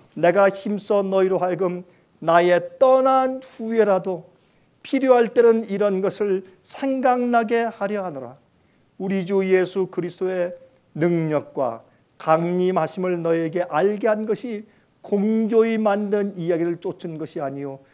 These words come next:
우리는 그 크신 위엄을 친히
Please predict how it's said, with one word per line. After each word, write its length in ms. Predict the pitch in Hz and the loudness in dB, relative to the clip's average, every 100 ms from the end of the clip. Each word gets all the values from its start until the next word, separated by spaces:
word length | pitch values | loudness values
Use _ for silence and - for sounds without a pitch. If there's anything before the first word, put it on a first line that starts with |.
| _ _ | _ _
우리는 540 | 165 180 180 180 170 | -2 0 0 -2 -6
그 440 | 151 175 170 170 170 _ _ - | -4 0 2 0 -4 _ _ -8
크신 640 | - 277 - 254 226 220 _ _ _ - | -4 -2 -2 -2 -2 -6 _ _ _ -12
위엄을 520 | 143 160 160 156 147 | -6 0 0 0 -6
친히 540 | - - 269 277 269 | -8 -6 -4 -4 -6